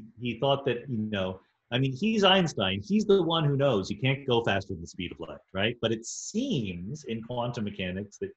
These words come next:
you can, or at least that there's an influence that somehow gets communicated faster than the speed of light. Now, you can go through the math, you can check, you cannot communicate.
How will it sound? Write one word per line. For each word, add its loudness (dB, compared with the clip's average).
you -6
can, -2
or -2
at -4
least -4
that -2
there's 2
an 0
influence -2
that -4
somehow -2
gets -4
communicated -4
faster -6
than -8
the -10
speed -12
of -12
light. -10
Now, 2
you 0
can -2
go 4
through -2
the 2
math, 0
you -6
can -4
check, 0
you -6
cannot -2
communicate. 2